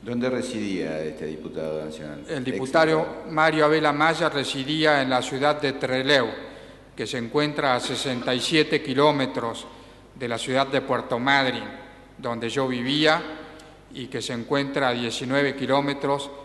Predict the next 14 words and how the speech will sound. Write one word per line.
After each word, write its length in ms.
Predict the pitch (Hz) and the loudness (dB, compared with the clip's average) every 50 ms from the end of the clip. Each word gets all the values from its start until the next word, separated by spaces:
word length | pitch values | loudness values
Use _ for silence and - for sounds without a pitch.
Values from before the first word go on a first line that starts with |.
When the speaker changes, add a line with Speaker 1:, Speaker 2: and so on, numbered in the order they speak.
| - - - - - | -18 -20 -20 -20 -16
Speaker 2:
de 160 | - - 117 | -8 -8 -4
la 140 | 117 113 110 | -4 -4 -4
ciudad 300 | - - 123 123 127 131 | -4 -4 -2 0 0 -2
de 140 | 127 127 113 | 0 -4 -4
Rawson, 600 | 107 117 127 139 139 131 135 - 147 131 127 117 | -2 2 4 4 4 4 2 -2 -2 -2 -2 -2
donde 260 | 120 113 113 113 113 | -4 -4 -4 -6 -6
presumibli-, 540 | - 123 113 110 117 113 117 120 123 131 - - - - - - | -6 -4 -6 -6 -6 -6 -6 -4 -4 -6 -6 -6 -12 -16 -12 -6
presumiblemente 880 | - 123 117 - 123 117 131 139 135 127 120 120 131 131 135 131 151 120 | -6 -4 -4 -4 -4 -2 -2 0 0 0 0 0 0 -2 -2 -2 -2 -2
los 160 | 120 110 107 | -2 -2 0
dos 180 | 120 123 117 | 0 -2 -2
fuimos 360 | - - 127 113 117 113 110 - | -2 -4 -6 -4 -4 -6 -6 -6
llevados. 600 | 117 110 110 107 101 104 107 117 110 - - - - - - - - - - - - - - _ _ - - - - - - - - - - - - - - - - - - - - - - - - - - - - - - - - - - - - - - - - - - | -6 -4 -2 -2 -2 -4 -4 -8 -12 -14 -16 -16 -20 -20 -20 -20 -20 -20 -20 -20 -20 -20 -20 _ _ -20 -20 -20 -20 -20 -20 -20 -20 -20 -20 -20 -20 -20 -20 -20 -20 -20 -20 -20 -20 -20 -20 -20 -20 -20 -20 -20 -20 -20 -20 -20 -20 -20 -20 -20 -20 -20 -20 -20 -20 -6 -2
Ese 280 | 170 156 151 - 175 | 0 0 2 4 4
avión 540 | 151 147 147 156 165 170 175 175 180 180 175 | 4 4 4 4 4 6 6 4 2 0 -6